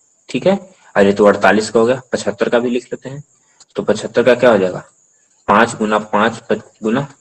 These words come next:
तीन। अब देख लीजिए, इसमें से क्या हो जाएगा, दो, दो, दो, दो, दो, दो, यानी छह दो है तो तीन दो बाहर हो जाएगा, तो दो गुना दो गुना दो, रूट तीन अंदर हो जाएगा। यहाँ पर चार दो है ना, तो दो दो बाहर हो जाएगा,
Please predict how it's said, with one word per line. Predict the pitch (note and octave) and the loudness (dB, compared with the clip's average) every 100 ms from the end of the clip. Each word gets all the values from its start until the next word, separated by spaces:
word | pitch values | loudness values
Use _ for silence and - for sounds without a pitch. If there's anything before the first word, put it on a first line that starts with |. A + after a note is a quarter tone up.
| _ _ | _ _
तीन। | - - _ _ _ _ _ _ | -18 -18 _ _ _ _ _ _
अब | A#2 G2+ | 0 2
देख | F2 G2 | -2 -2
लीजिए, | F2+ F#2 - _ _ _ _ | -6 -6 -10 _ _ _ _
इसमें | A#2+ B2 C#3+ | -2 0 0
से | D3 | 2
क्या | D3+ | 2
हो | C3 | 4
जाएगा, | G2+ | 4
दो, | F#2+ F2+ G2 G#2+ A#2 | 4 6 6 8 6
दो, | A#2+ C3+ C#3+ _ G2+ | 6 4 0 _ -4
दो, | G2+ G#2 | 2 4
दो, | A2+ B2+ C3+ _ - _ | 4 2 0 _ -20 _
दो, | G2 | -8
दो, | - - _ _ _ - | -8 -12 _ _ _ 0
यानी | A2+ A#2+ | 2 2
छह | - D3 | 2 4
दो | C#3+ D3 | 6 6
है | C#3+ | 4
तो | C#3+ | 0
तीन | - D3 D3 | -2 2 4
दो | D3 | 4
बाहर | C#3+ D3 | 4 2
हो | C#3+ | 2
जाएगा, | D3 G#2 G2 F#2+ | 2 2 2 -2
तो | - | -6
दो | F2+ G2 G#2 | -4 0 0
गुना | G#2+ G2+ G#2 G#2 | 0 -2 -2 -2
दो | F#2+ F#2 | -2 -2
गुना | F#2+ G2 F#2+ | -2 -6 -6
दो, | F#2+ G#2 - _ _ _ - | -2 -4 -4 _ _ _ -2
रूट | G#2 G#2+ | -2 0
तीन | A#2+ A#2 | 0 0
अंदर | A#2 A#2 | -2 -6
हो | A#2+ | -8
जाएगा। | A2+ A2 A2+ _ _ _ - | -6 -6 -10 _ _ _ 0
यहाँ | A2+ A#2 | 0 2
पर | A#2+ - | -2 2
चार | D3 C#3+ | 4 4
दो | D3 B2 | 6 4
है | G#2+ | 4
ना, | B2 C3+ F#2+ _ _ _ _ - | 2 2 -2 _ _ _ _ -6
तो | G#2 | 2
दो | B2 C3+ | 6 8
दो | D3 | 8
बाहर | C3+ C#3 C#3+ | 6 4 4
हो | D3+ | 4
जाएगा, | D3+ D3 D#3+ | 2 2 -4